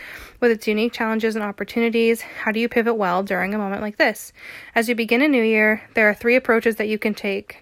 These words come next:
Now, there's nothing wrong with any of these approaches, but one or more of these will be a little more effective to start twenty twenty-one than others. So first, see where you might fit, and then see how you might make the change.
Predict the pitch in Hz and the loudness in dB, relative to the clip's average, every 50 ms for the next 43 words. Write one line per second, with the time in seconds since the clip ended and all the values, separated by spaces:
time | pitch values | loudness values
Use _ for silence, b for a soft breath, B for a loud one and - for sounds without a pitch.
0 | _ 233 220 226 233 220 233 262 254 320 294 269 240 226 226 226 220 214 214 214 | _ -2 2 2 4 4 4 2 4 2 2 4 2 2 2 0 0 0 0 0
1 | 214 208 202 202 190 - 196 - 277 285 285 - 208 202 196 - - - - 220 | 0 2 0 0 -2 -2 -2 2 2 0 2 0 -2 -2 -2 -4 -10 -10 -8 -2
2 | 214 220 233 247 269 294 285 B B B B B B B B B 330 339 320 269 | 0 0 2 2 2 0 -2 B B B B B B B B B 4 6 6 6
3 | 233 226 220 220 214 214 214 214 214 214 208 - - B B B B 247 233 214 | 6 6 6 4 4 2 2 2 2 0 0 -2 -10 B B B B 0 2 4
4 | 220 214 208 220 247 262 254 254 233 233 220 - 220 202 - - 220 214 - 233 | 4 4 6 6 6 6 6 4 4 2 2 0 -2 -2 0 -4 -4 -2 -4 -6
5 | 214 - - 214 214 214 - - 220 214 214 208 - 214 208 202 196 196 190 190 | -4 0 2 2 2 2 0 -4 -2 -2 -2 -2 -2 -2 -2 -2 -2 -2 -2 -4
6 | 190 196 - 196 196 170 - 214 - - - B B B B B B B B B | -4 -4 -4 -6 -6 -6 -8 -8 -10 -12 -20 B B B B B B B B B
7 | B B B B B B - - 226 - - 220 220 302 359 - - - - - | B B B B B B 0 0 0 2 2 6 6 6 4 4 -4 -8 -10 -18
8 | _ _ - - - 233 208 214 214 208 202 190 190 - - - 285 196 - _ | _ _ -16 -4 -4 -2 0 0 0 0 0 -2 -4 0 4 4 4 4 4 _
9 | - _ _ _ 247 233 233 254 262 262 262 247 254 220 233 226 220 214 208 202 | -12 _ _ _ 0 2 2 2 2 2 2 0 2 2 2 2 2 2 0 -2
10 | 196 196 196 - - 202 - - - 180 - - 214 - - - | -2 -4 -6 -8 -10 -12 -12 -10 -14 -14 -14 -14 -14 -16 -16 -18